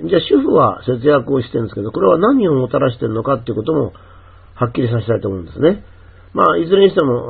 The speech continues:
あの、今日お話したのは、えー、三十四年間高度成長で我々はヨーロッパ並みの所得になり、ヨーロッパ並みの質の高い生活ですね。これを、できるようになった途端に、えー、上のランクの知識人が、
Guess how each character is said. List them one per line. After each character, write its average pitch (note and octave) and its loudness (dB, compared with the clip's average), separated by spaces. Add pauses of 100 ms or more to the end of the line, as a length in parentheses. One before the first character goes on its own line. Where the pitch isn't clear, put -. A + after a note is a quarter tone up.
あ A2 -4
の、 G#2+ -6
今 - -6
日 D#3+ 4
お A2+ 2
話 A2+ -4
し - -20
た G#2 -4
の A#2+ -2
は、 C#3+ -2 (500)
え B2 -8 (100)
ー、 A2 -6 (100)
三 F3 -2
十 C#3+ -6
四 C3+ 0
年 D3 0
間 A2 -6
高 C#3 2
度 C3 0
成 B2 -2
長 B2 -2
で A#2 -2
我 A#2 0
々 C#3+ 2
は C3 2
ヨ C#3+ 4
ー D#3 4
ロ D#3+ 2
ッ - -10
パ D#3 0
並 D3+ -2
み D#3+ -2
の C#3 -2
所 B2 -4
得 C3 -4
に C3 -2
な D3 -2
り、 A2+ -4 (580)
ヨ B2 2
ー - 6
ロ E3 4
ッ E3 -6
パ E3+ 0
並 E2 0
み E2+ 0
の D3+ 2
質 - -6
の D3+ 2
高 D3+ 0
い C3+ 4 (100)
生 B2 2
活 A#2 -4
で A2 -8
す B2 -10
ね。 G3+ -6 (400)
こ - -4
れ F#3 2
を、 F#3+ 2 (880)
で D3 4
き - -8
る A3+ 0
よ D#3+ 6
う - 0
に C#3 0
な C3+ 0
っ B2 -4
た C3 -6
途 A#2+ -10
端 D#3+ -2
に、 F#3 -2 (480)
え C3 -12
ー、 A2+ -2
上 D#3+ 4
の E3 4
ラ E3+ 4
ン D3+ -4
ク D3 0
の A#2+ -2
知 A#2 -6
識 B2 -8
人 A2 -4
が、 A2+ 0